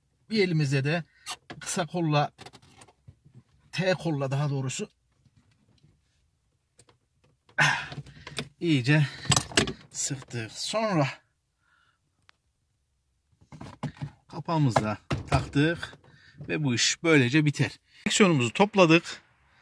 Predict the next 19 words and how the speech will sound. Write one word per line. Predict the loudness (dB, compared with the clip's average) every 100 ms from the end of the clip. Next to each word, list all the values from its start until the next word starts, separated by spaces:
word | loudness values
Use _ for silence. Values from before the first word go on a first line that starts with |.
| _ _
Artık | 0 0 0
hoparlörümüzle | -2 -2 2 2 4 4 2 2 2 2
alakalı, | 4 4 4 2 2 0 -10 -20 _
e, | 0 2 6
değişim | 6 6 4 4
yapacaksınız. | 4 4 4 0 -2 0
Yoksa, | 0 2 4 4 0 -18 -18 -18 -8
e, | 0 2 4 4 0
tesisatını | 2 4 6 4 2 -4
mı | 0
değiştirecekseniz, | 0 0 -2 -2 -4 -4 -6 -16 -20 _
ne | 4 6
işlem, | 6 2 2 2 0 -10 _
e, | -2 0 0 0 0 2
yapacaksanız | 2 4 4 2 -2 -2 -2
bu |
şekilde | 0 0 0 0 0 0 -4 -20 _ 0
yapabilirsiniz | 2 4 4 2 0 _ 0 2 0 -2 -2 0
dostlar. | 0 0 -2